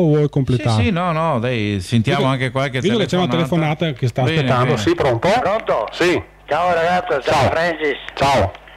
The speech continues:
Speaker 3: Sono Francesco da Vicenza.
Speaker 1: L'ho riconosciuto.
Speaker 3: Io volevo dire una cosa riguardo ai Celti,
Speaker 1: Mm.
Speaker 3: che sono stati obbrobbiati e appesantiti del ruolo di colpevolezza nei confronti del male celtico, ossia dell'Ue.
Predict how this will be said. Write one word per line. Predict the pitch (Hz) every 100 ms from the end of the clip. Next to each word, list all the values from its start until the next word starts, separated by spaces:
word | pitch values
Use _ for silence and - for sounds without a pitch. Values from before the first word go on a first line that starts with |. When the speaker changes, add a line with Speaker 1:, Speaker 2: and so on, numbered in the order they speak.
| -
Speaker 3:
Sono | 180 175
Francesco | 175 170 190 175
da | 180 165
Vicenza. | 151 135 139 127
Speaker 1:
L'ho | 139
riconosciuto. | 151 143 123 - 92 - - - - -
Speaker 3:
Io | 151 202 190 147 - - - - -
volevo | 139 175 202 190
dire | 196 196
una | 185
cosa | - 165 156 147
riguardo | 143 143 156 165 160 135 - - - - - -
ai | 120 139 143 139 175
Celti, | 160 131 - 101 - - -
Speaker 1:
Mm. | 127 110 85 - - -
Speaker 3:
che | - 143
sono | 170 156
stati | 208 190 175 127 - - - -
obbrobbiati | 170 190 202 185 190 160 143 - 110 - - - - - -
e | 135
appesantiti | - 185 196 185 208 220 202 185 156 - - - - -
del | 160 160
ruolo | 185 208 196
di | 185
colpevolezza | - 185 185 202 190 180 196 190
nei | 190 175
confronti | 165 156 180 175
del | 165 156
male | 147 165 165 -
celtico, | 165 143 131 135 131
ossia | 123 - 151
dell'Ue. | 143 135 135 117 95